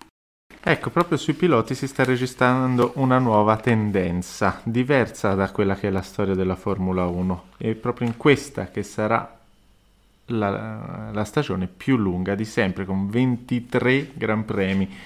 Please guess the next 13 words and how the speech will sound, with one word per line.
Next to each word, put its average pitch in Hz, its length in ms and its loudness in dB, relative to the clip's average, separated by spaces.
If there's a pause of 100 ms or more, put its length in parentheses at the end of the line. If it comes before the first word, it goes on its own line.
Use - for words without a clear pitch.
se - 200 -4
si 104 160 -2
riuscirà 98 340 -2
a 95 40 -4
sostituire 101 680 -4
quello 98 200 0
di 110 120 2
Russia, 95 380 -2
dove 92 180 0
non 92 140 -2
si - 140 -12
dovrebbe 95 380 -4
correre. 98 500 -2